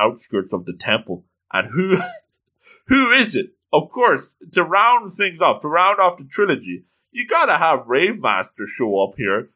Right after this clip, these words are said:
You have Haru Glory, you have Ellie, Hamro Musica,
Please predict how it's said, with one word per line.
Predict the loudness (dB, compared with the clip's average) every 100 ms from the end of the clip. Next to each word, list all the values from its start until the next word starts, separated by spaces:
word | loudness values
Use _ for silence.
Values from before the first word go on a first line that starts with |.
| _
You | -12 -6 -2
have | -2 -2 -2
Haru | 0 0 -2 -12
Glory, | -2 2 2 0 -4 -8 _
you | -4 0
have | 0 -2 _
Ellie, | 0 0 2 -2 -2 -6 _ _ _ _ -4
Hamro | 0 0 -2 -6 -2 2 4 2 -2
Musica, | -8 -8 -6 -8 0 0 0